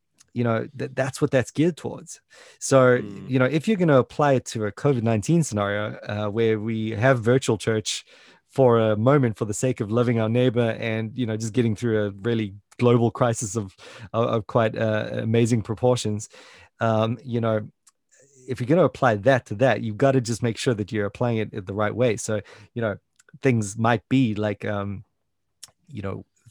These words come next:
Speaker 1: we're taking, we're not meeting together, uh, to take the edge off persecution would be the issue there. You know, if, if there's
Speaker 2: Mm,
Speaker 1: some,
Speaker 2: mm.
Speaker 1: so let's say, for example, here's where, one way I see it happening. If, if, um, if, um,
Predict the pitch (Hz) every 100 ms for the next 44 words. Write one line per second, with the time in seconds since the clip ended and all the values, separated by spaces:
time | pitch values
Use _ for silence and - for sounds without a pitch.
0 | _ _ _ _ _ _ 117 90 127 113
1 | 107 98 - 131 113 131 104 101 104 127
2 | 165 117 107 107 101 101 107 104 104 104
3 | _ - - - _ _ _ _ - 104
4 | 101 104 - - 127 - 110 117 123 110
5 | 107 - - 107 113 - 156 143 101 147
6 | 113 107 101 104 104 131 - - - -
7 | - - 110 107 113 123 127 131 - 110
8 | 98 - 131 117 113 98 95 - - -
9 | - 123 135 135 117 110 113 113 110 131
10 | 117 117 120 117 110 104 117 - 104 98
11 | 98 - 80 - _ - - _ _ 113
12 | 107 - - 107 - 110 104 98 98 104
13 | _ - _ 110 107 - - _ - 101
14 | 98 95 92 104